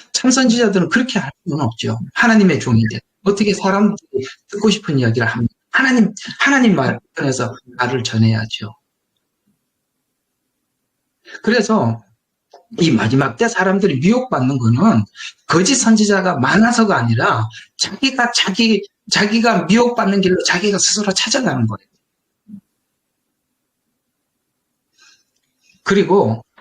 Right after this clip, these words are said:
이 둘은 반드시 때린다라고는 이야기하는 것은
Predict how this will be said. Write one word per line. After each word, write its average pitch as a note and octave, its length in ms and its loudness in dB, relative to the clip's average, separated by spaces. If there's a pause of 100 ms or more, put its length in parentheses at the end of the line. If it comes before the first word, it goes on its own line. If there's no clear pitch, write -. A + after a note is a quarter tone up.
이 G#3+ 180 2
둘은 A#3 360 4
반드시 A3 680 0
때린다라고는 G3+ 760 0
이야기하는 B2+ 460 -2
것은 B2 220 -2